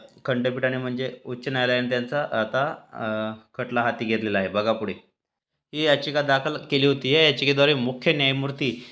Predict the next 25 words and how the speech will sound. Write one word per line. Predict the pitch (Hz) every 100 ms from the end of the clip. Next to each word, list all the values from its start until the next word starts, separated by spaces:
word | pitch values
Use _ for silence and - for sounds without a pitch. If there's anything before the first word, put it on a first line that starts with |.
| _ -
देवेंद्र | 139 156 160 165
कुमार | 160 156 151
आणि | 127 139
उपाध्याय | 139 139 139 135 143 147 147
न्यायमूर्ती | 139 127 131 139 139 135 -
अमित | 131 151 147
बोरकर | 131 135 151
यांच्या | 143 135 135 151 - -
खंडपीठासमोर | 143 135 139 147 143 151 139
सुनावणी | 139 139 131 131
झाली | 127 127
होती. | 127 135 - - _ _
यावेळेस | 135 147 160
राज्य | 160 143 151
सरकारने | 151 147 143 143 131
संबंधित | 147 135 139 143
विभागाच्या | 143 135 135 131 143 107 - _
उपसचिवांनी | 143 143 180 170 - 156 151 151
दाखल | 147 135 143 135
केलेल्या | 147 135 139
सुरुवातीच्या, | 139 135 127 131 135 151
अ, | 135 - 120 117
कारणांसाठी | 117 131 123 135 135 139 110
प्रतिज्ञापत्राद्वारे, | - 127 131 139 143 139 131 135 135 135
बघा, | 131 131 143